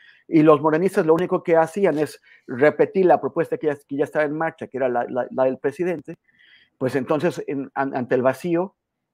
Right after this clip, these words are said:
eh, no, no había más que bailar, eh, o hacerse, o sacar los, los, eh, los tenis rojos en,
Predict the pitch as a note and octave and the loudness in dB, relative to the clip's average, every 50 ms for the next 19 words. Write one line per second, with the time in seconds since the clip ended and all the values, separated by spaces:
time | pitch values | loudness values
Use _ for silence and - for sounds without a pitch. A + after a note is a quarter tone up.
0 | _ _ _ _ - C#3 C3 B2+ B2 A#2+ A#2+ A#2 C3+ C#3 C#3 C#3+ D3 - - C#3+ | _ _ _ _ 0 0 2 2 2 0 -2 -2 -2 -2 0 -2 -2 -4 -6 -6
1 | C3+ C3+ C3+ C#3 C#3 C#3 C#3 C#3 C3 B2+ C3 C3 C#3 D3 C#3+ C#3+ C#3 C#3 C#3+ C#3 | -4 -2 0 0 2 2 2 2 2 2 2 2 2 2 2 2 0 0 -2 -2
2 | - - C3+ C3+ B2+ B2+ A#2+ B2 C3+ C#3 C3+ A#2+ A2+ - - - B2+ A#2+ - - | -2 -4 -4 -2 -2 -4 -2 0 0 0 0 -2 -6 -16 -16 -12 -10 -10 -6 -6
3 | A2+ A#2 A2+ A2+ A2+ A2+ A#2 - D3+ C3+ - B2+ A2+ _ _ - A#2+ B2 B2 A#2 | -4 -4 -4 -4 -4 -6 -6 -6 -8 -6 -6 -8 -10 _ _ -16 -12 -8 -8 -8
4 | G2+ - - - - B2+ - - C#3 C#3+ C#3+ C#3+ B2 - - - _ _ _ - | -8 -10 -14 -8 -8 -6 -2 0 0 0 0 -2 -4 -4 -8 -20 _ _ _ -20
5 | _ _ _ _ _ - B2 B2 B2+ A#2+ A2 - - A#2+ A#2 A2+ A2+ A2 A2 A2+ | _ _ _ _ _ -8 -6 -4 -4 -4 -4 -6 -8 -6 -6 -4 -4 -4 -6 -8
6 | - - B2 B2 B2 B2 A2+ - _ - D3+ D3 D3 C#3+ B2 C3+ C#3+ - - C3+ | -8 -8 -6 -4 -4 -4 -4 -4 _ 0 0 0 0 0 0 0 0 -2 -2 -6
7 | A#2+ - A#2 A2+ A2+ A2 G#2 F#2+ | -8 -8 -8 -10 -8 -10 -12 -14